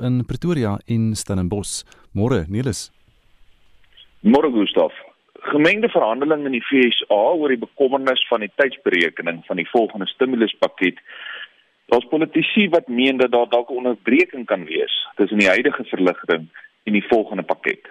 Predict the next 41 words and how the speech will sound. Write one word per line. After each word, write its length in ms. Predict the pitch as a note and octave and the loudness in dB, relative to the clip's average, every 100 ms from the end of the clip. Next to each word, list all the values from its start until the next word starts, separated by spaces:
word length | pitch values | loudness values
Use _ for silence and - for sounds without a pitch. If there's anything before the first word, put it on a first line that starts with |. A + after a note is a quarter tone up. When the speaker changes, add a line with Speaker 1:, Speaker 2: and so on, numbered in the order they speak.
| _ _ _ _ _ | _ _ _ _ _
Speaker 2:
Dit 100 | G2 | -4
gee 260 | - C#3 B2+ | 0 0 0
vir 140 | B2+ | 0
ons 100 | A2+ | -2
die 120 | G#2 | 0
Dow 240 | F#2 G2+ F2+ | 2 2 0
Jones 400 | F#2 G2+ D#3 F3 | -2 -2 -2 -8
op 140 | - - | -8 -8
'n 120 | - - | -6 0
groen 340 | D#3+ E3 D#3 - - - _ | 2 2 -4 -10 -20 -20 _
met 240 | F#2+ - | -8 -4
plus 260 | - C3 - | 2 2 2
nul 240 | G2 G#2 | 0 0
komma 220 | - F2+ E2+ | 0 -2 -2
ses 300 | - D3+ - | 0 0 -2
persent, 500 | C#3+ - C#3 C3 - - - | -6 -2 -2 -2 -10 -20 -2
die 200 | F#2+ G#2 | 0 0
S 60 | |
en 100 | A2+ | 0
P 60 | F#2+ | 0
vyfhonderd 720 | F#2+ - C3+ B2+ C3 B2 A2 | 0 2 0 0 -4 -4 -2
in 60 | A2+ | -4
die 160 | G2+ - | -6 -2
groen 240 | B2 A2+ | 0 0
met 160 | F#2+ - | -2 0
nul 180 | F#2 | 0
komma 280 | F2 F2+ E2 | 0 -2 -2
een 200 | D#2 E2 | 0 -2
sewe, 480 | D#2+ - C3+ B2 B2 - _ - _ _ _ | 2 4 4 2 -2 -4 _ -20 _ _ _
maar 100 | G2+ | -2
die 100 | G#2+ | 0
Nasdaq 440 | A2 C#3 C3+ B2+ - | 0 0 0 -4 -4
in 60 | |
die 140 | G#2 G2+ | -2 0
rooi 360 | B2 G2+ D#2+ | 2 2 0
met 160 | E2 F2+ | -4 -10
minus 340 | F#2 G2+ G#2 - | -4 0 0 -2
nul 180 | E2+ | -6
komma 180 | D#2+ E2+ | -4 0
agt 280 | E2+ F#2+ - | 0 0 -4
persent. 340 | G#2 - D2+ | -12 -10 -12